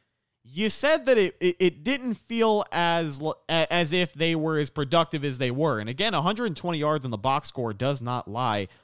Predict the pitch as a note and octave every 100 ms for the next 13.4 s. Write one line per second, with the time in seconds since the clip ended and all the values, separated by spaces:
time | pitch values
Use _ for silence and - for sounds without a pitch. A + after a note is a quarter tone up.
0 | _ _ _ A#2+ F3+ F3 D3+ D#3 D#3 D3+
1 | _ _ - C#3+ D#3+ D#3+ D#3+ D#3 C#3 C3
2 | C3 C3 - A#2+ A2+ B2+ B2 A2+ A#2+ A2+
3 | A#2 A2+ A2 D3 E3 C#3 C#3+ E3 - C#3+
4 | A#2+ C#3 B2 A2 - A2+ G#2+ A2 G#2+ A2
5 | G#2+ A#2+ - G#2+ G2 A#2 A2 G2+ - _
6 | _ - D#3 D3+ D#3+ C#3 B2 G#2+ A2 G#2
7 | A#2+ G#2+ F#2+ G#2 F#2+ F#2 - F#2 F2 E2+
8 | F2+ - _ _ _ A2+ A#2 F#3+ G3+ F#3+
9 | F#3 E3+ D3+ - E3 E3+ E3+ E3 D#3+ _
10 | C3+ C#3+ C#3+ C#3+ C3 C3 B2 D3+ - C#3
11 | B2+ B2 D3 D3 B2+ C#3+ C#3 C#3+ B2+ A#2+
12 | A#2+ D3+ C3 B2 A2+ A#2 A2+ A2+ A#2 A2
13 | G#2+ G#2+ G#2 G2